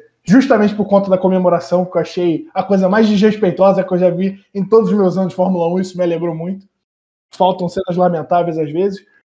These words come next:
E vou entregar o meu, o meu, é,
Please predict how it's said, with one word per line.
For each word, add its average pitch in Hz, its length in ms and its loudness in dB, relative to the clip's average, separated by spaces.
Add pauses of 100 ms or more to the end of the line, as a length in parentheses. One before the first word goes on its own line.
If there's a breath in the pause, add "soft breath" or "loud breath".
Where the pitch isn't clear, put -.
(140)
E 220 140 2
vou 208 340 4
entregar 214 420 0
o 214 100 4
meu, 190 380 4
o 175 120 -2
meu, 170 600 0 (840)
é, 165 340 -2